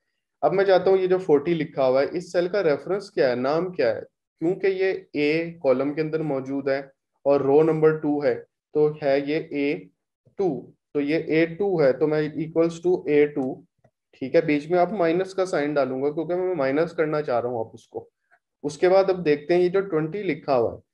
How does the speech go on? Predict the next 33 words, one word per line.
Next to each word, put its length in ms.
इस 240
सेल 180
का 140
नाम 280
क्या 160
है, 60
इस 140
सेल 160
का 120
रेफरेंस 520
क्या 180
है? 220
ये 80
है 220
जी 80
कॉलम 440
बी 400
और 140
रो 180
नंबर 340
टू, 500
तो 80
ये 220
है 260
बी 260
टू, 480
तो 80
मैंने 220
लिखा 260
equals 640
to 100
ए 120
टू 400